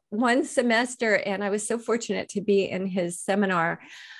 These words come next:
Uh, and he really taught me how to edit. And so when I edit people's writing,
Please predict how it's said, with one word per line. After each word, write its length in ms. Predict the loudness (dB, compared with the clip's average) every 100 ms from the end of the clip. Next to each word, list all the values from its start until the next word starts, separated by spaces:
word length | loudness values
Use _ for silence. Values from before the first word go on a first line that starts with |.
| -16 -2
Uh, 120 | 0 2
and 120 | 2
he 280 | 4 4 4
really 400 | 4 4 4 4
taught 320 | 2 -2 -4 0
me 120 | -2
how 180 | -2 -2
to 180 | -2
edit. 320 | 0 2 0 0
And 180 | 0 0
so 220 | 2 2
when 180 | 4 4
I 220 | 2 2 0
edit 280 | 0 0 0
people's 500 | -4 -2 -2 -2 0
writing, 500 | 2 4 4 2